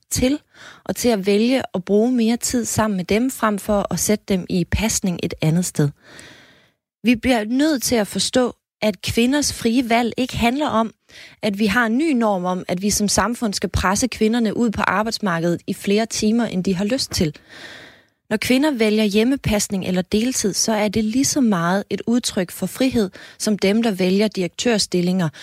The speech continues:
eller lange arbejdsdage. Og den form for frihed bliver vi nødt til at stå fast på og kæmpe for, også i Danmark, også i anno tyve tyve. Det er ikke at være tilbagestående eller undertrykt at vælge sin familie til.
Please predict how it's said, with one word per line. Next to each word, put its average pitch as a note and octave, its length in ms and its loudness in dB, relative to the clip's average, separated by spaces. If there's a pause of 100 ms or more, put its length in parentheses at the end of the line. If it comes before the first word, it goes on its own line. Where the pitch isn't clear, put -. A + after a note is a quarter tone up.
(240)
eller F3+ 300 2
lange E3+ 520 2
arbejdsdage. E3+ 800 -2 (600)
Og G3 60 -4 (200)
den C#4+ 200 2
form G3+ 280 0
for E3 120 -8
frihed F3 420 0 (240)
bliver G#3 120 4
vi G#3 100 2
nødt A#3 320 4
til F#3+ 220 -2 (100)
at E3+ 60 -4
stå - 140 -2
fast - 360 -2
på - 240 -2 (120)
og F3+ 100 -8
kæmpe G3 360 0
for, E3 220 -2 (380)
også C4 240 2
i - 20 4
Danmark, G#3 500 0 (160)
også F#3 280 2
i F3+ 40 4
anno D3+ 220 0
tyve D#3 320 -2
tyve. - 340 -6 (1080)
Det B3 100 4
er C4 60 2
ikke C#4+ 120 2
at D4 80 0
være B3 160 2
tilbagestående G3 920 -2 (260)
eller F#3 180 2 (100)
undertrykt G#3+ 800 0 (200)
at F3+ 160 -2
vælge F3+ 280 2
sin F#3 220 0
familie G3 440 0
til. F3+ 300 -2